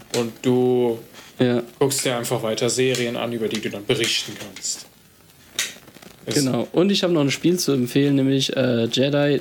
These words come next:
Speaker 2: The Fallen Order, also Star Wars Jedi The Fallen Order, ziemlich cooles Spiel. Ähm, ja. Ist so ein Jump'n'Run-Game für die Playstation, aber ich glaub auch für P C. Und da spielen wir so einen Jedi halt, eben erkundet so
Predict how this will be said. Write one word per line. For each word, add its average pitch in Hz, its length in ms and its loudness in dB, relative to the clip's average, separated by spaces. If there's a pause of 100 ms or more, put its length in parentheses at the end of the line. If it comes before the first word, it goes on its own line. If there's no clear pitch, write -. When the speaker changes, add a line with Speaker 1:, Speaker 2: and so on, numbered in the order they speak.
(100)
Speaker 2:
The 123 100 2
Fallen 127 380 0
Order, 147 460 0 (180)
also 113 260 0
Star 135 300 -2
Wars 135 240 0
Jedi 131 500 2
The 120 80 0
Fallen 120 300 0
Order, 127 260 2
ziemlich 127 320 -2
cooles 139 300 0
Spiel. 135 260 0 (880)
Ähm, 113 600 2 (1500)
ja. 127 220 -2 (420)
Ist 131 100 0
so 160 80 2
ein 147 100 2
Jump'n'Run-Game 143 880 2
für 143 120 -4
die 123 60 2
Playstation, 139 840 0
aber 123 100 -2
ich 120 80 -2
glaub 127 200 2
auch 123 40 0
für 117 300 0
P 117 180 0
C. 143 420 0
Und 123 180 2
da 113 340 0 (320)
spielen 123 160 2
wir 117 80 2
so 110 120 0
einen 107 120 0
Jedi 120 380 2
halt, 113 320 0
eben 113 180 0
erkundet 113 460 0
so 110 320 -2